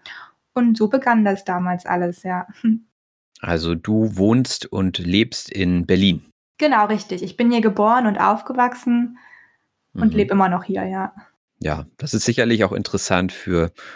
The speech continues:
Speaker 2: Leute aus dem Ausland, so Berlin als Hauptstadt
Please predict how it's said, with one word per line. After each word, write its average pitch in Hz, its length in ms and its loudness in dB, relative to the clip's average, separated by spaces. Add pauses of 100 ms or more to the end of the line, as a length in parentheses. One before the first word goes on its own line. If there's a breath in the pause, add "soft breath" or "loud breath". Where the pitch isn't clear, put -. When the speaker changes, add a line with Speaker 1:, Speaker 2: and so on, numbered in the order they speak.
(160 loud breath)
Speaker 2:
Leute 90 560 0
aus 82 160 -2
dem - 160 -2
Ausland, 95 720 0
so 87 220 -4
Berlin 90 500 0
als 80 380 -4 (320 loud breath)
Hauptstadt - 920 0